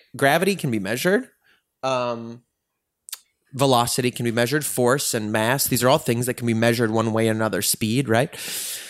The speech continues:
So if we know that, then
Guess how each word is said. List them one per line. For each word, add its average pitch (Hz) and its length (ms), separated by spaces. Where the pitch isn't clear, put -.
So 202 180
if 160 120
we 196 100
know 190 380
that, 165 720
then 160 680